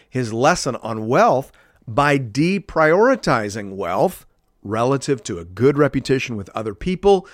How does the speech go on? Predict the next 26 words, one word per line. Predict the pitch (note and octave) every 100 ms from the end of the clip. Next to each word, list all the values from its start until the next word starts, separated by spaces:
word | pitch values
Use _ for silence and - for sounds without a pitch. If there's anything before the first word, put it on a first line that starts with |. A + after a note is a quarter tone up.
| - _ _ -
and | A2 A#2+
a | C3+
good | G#2 A2+ A2 -
standing | - - G2+ E2+ E2 F#2 A2+ _
before | G2+ F#2 G#2+ F2+
God. | G2 G#2 C#2 - _
And | - C#2 _ _
that | - A#2+ B2
in | C3
itself | A2+ - - A2+ E2 G2+ _ _ _ _
is | A2+ A2 -
incredibly | A2+ G2+ - C#3 G2+ F2+
wise. | G2+ F#2+ G#2 E2 A#1+ - - _ _ _ _ - - -
Too | G#3 G3+
often, | D#3 - D#3+
Christians | - D3+ - D3+ -
today | - C#3 G2 F#2+
default | A2 G2+ D3+ E3+ - F2+ G2+
to | -
binary | G2+ F2+ A2+ B2 C3 B2 B2
categories, | - - C3 A#2 F#2+ C2+ A1 - - _ _
money | F#2+ A#2+ A#2+
good | G#2+ G2 D3+ F3+ G3+ A3+ - _ _ _
or | C3 C#3+
money | C3 A2+ A#2+ B2
bad. | F#2+ E2+ G#2 F#2+ C#2+ A#1